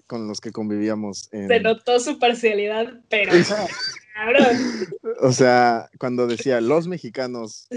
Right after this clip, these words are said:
Speaker 1: ¿cómo se refería a ellos en esta escuela internacional a la que, a la que fuimos? Bueno, pues queremos hablar un poco contigo, Leo, sobre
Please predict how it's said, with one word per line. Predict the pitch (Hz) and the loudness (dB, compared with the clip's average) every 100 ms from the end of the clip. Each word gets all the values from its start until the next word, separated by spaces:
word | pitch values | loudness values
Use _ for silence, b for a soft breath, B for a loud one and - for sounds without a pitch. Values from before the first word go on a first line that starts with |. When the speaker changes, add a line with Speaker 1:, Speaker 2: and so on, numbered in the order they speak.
| 233 | -12
Speaker 1:
¿cómo | 135 135 | -10 -8
se | 131 | -8
refería | 127 113 120 120 | -8 -6 -4 -2
a | |
ellos | 123 127 | -4 -6
en | 117 | -10
esta | 113 117 | -14 -14
escuela | - 117 117 | -10 -8 -8
internacional | 110 110 101 104 107 | -10 -12 -12 -10 -8
a | |
la | 107 | -8
que, | - 98 98 95 | -8 -10 -12 -12
a | 107 | -10
la | 98 | -10
que | 98 | -10
fuimos? | - 113 120 180 - _ _ _ _ _ _ _ | -6 -4 -2 -4 -8 _ _ _ _ _ _ _
Bueno, | 127 139 143 135 131 - _ _ _ _ _ _ _ | 0 2 2 0 -4 -8 _ _ _ _ _ _ _
pues | 156 135 | 0 2
queremos | - 147 165 170 | 2 2 2 -2
hablar | 156 151 | -2 -2
un | 156 | -4
poco | 151 147 160 | -8 -8 -10
contigo, | 131 113 131 131 | -10 -6 -4 -2
Leo, | 131 135 - | -2 -4 -6
sobre | 139 123 110 107 101 104 | -8 -6 -4 -6 -6 -10